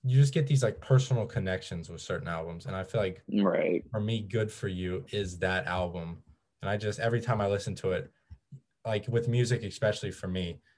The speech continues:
Speaker 1: there will be certain times I listen to a certain album, certain song, and I think back to a time of my life, like, what I was doing. And that's kind of that, that personal attachment feel that I talk about, um, with certain artists' music. And I just have that with,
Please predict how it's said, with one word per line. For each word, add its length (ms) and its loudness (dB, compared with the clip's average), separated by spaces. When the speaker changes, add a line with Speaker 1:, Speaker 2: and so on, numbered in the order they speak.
Speaker 1:
there 100 0
will 60 4
be 80 -2
certain 280 0
times 340 -2
I 140 -4
listen 340 -2
to 320 -4
a 60 -6
certain 260 -4
album, 300 -4
certain 260 -6
song, 300 -4
and 80 -4
I 100 -2
think 240 -6
back 260 -2
to 120 -6
a 40 -4
time 400 -4
of 100 -6
my 200 -2
life, 360 -2
like, 160 -4
what 100 2
I 120 4
was 180 -4
doing. 400 -4
And 80 -2
that's 140 2
kind 220 0
of 60 2
that, 280 0
that 180 -2
personal 380 -4
attachment 520 -4
feel 200 -4
that 120 -6
I 80 -6
talk 340 -2
about, 420 -4
um, 300 -8
with 160 -2
certain 260 0
artists' 280 -2
music. 280 -4
And 80 -4
I 60 -2
just 180 -8
have 200 0
that 200 -4
with, 180 -8